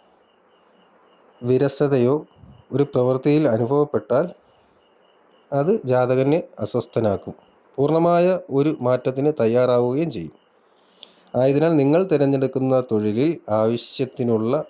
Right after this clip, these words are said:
വൈവിധ്യം ഉണ്ട് എന്ന് തന്നെയാണ്. ഉണ്ടായിരിക്കുമെന്ന കാര്യം നേരത്തെ ഉറപ്പുവരുത്തണം. ചലനം ആഗ്രഹിക്കുന്ന ആൾ എന്ന നിലയിൽ ഒരു ഓഫീസിൽ തന്നെ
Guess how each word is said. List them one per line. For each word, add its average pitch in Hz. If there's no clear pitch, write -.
വൈവിധ്യം 123
ഉണ്ട് 107
എന്ന് 101
തന്നെയാണ്. 80
ഉണ്ടായിരിക്കുമെന്ന 170
കാര്യം 156
നേരത്തെ 139
ഉറപ്പുവരുത്തണം. 135
ചലനം 143
ആഗ്രഹിക്കുന്ന 127
ആൾ 104
എന്ന 110
നിലയിൽ 110
ഒരു 117
ഓഫീസിൽ 147
തന്നെ 117